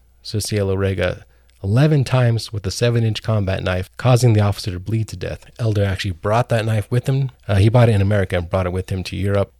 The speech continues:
But his partner said during the trial that they showed the Americans their badges and clearly identified themselves as officers. So Cielo Rega, who was only thirty-five, had just got back from his honeymoon,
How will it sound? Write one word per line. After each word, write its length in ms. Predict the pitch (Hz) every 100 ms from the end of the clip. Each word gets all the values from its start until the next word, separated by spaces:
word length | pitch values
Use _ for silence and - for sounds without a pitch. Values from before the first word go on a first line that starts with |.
| _
But 120 | -
his 100 | 98
partner 480 | - 202 208 110 170 -
said 320 | - 139 123
during 260 | 127 131 127
the 80 | 104
trial 380 | - 143 120
that 240 | 107 107 101
they 140 | 117
showed 360 | 113 - 165 147
the 120 | 104
Americans 480 | 98 101 95 95 87
their 140 | 90
badges 520 | 87 135 135 92 - -
and 120 | - 107
clearly 280 | 123 117
identified 540 | 107 107 131 120 92 90
themselves 380 | 87 - 95 90
as 80 |
officers. 580 | 95 113 - - 87 - _
So 120 | -
Cielo 320 | 104 123 127
Rega, 500 | 113 135 156 160 139 113
who 100 | 113
was 200 | 101 110
only 180 | 131 135
thirty-five, 720 | 127 113 - 131 127 131 120
had 320 | 107 92 87
just 280 | 123 123 -
got 140 | 113
back 220 | 117 117
from 100 | 113
his 140 | 92 -
honeymoon, 480 | 135 131 127 127